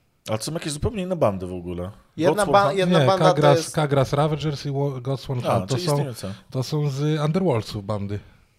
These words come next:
Speaker 1: E?
Speaker 3: Tak.
Speaker 1: A, czyli może te, a to nie jest coś takiego, że te bandy z Underworldsów będą teraz w Warcryu
Speaker 3: To
Speaker 1: dostawać?
Speaker 3: zaraz.
Speaker 1: Okej, dobra,
Speaker 3: To
Speaker 1: dobra,
Speaker 3: zaraz.
Speaker 1: dobra, dobra. To do tego dzień. To może to jest wstęp do tego, że to będzie
Speaker 3: Nie.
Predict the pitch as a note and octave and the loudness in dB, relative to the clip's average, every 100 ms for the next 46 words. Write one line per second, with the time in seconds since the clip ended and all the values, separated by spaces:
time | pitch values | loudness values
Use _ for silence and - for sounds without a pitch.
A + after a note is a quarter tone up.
0 | _ _ _ _ _ _ - G4+ A4 _ | _ _ _ _ _ _ -10 -10 -10 _
1 | - G#2 G2+ - - C#3+ - D3+ D#3 D3+ | -8 -8 -8 -14 0 4 4 0 -4 -2
2 | D3 C3 _ - C3+ F#3+ A3 - E3 D#3 | -6 -8 _ -8 -6 -4 -4 -6 -8 -8
3 | D#3+ C#3 C#3 D3 C#3+ C#3+ C3 C3 C3+ C3 | -8 -8 -2 -2 -2 -4 -2 -4 -6 -8
4 | B2 B2+ A#2+ B2+ A#2+ C3 A#2+ C3 C#3 A#2+ | -10 -10 -8 -6 -6 -10 -8 -8 -2 0
5 | A#2 A2+ E2+ - - _ A2 - F2+ F#2+ | 2 0 -2 -14 -20 _ -16 -16 -14 -12
6 | G#2 G2+ F2 G2+ F#2+ F2 G#2 C#3+ - _ | -12 -12 -14 -14 -14 -8 -8 -8 -12 _
7 | - - - - - - G2+ A2+ G#2+ G2 | -20 -20 -20 -20 -18 -14 -10 -8 -8 -4
8 | C#3+ D#3 D#3+ E3 A2+ F#3+ D3 A2+ F#2+ F2 | -2 -2 -2 -4 2 2 2 -2 -8 -12
9 | - _ _ G#2 G#2+ A#2 A2+ A2 A2 B2+ | -16 _ _ -12 -8 -6 -6 -4 -4 -2
10 | B2+ B2 | 0 0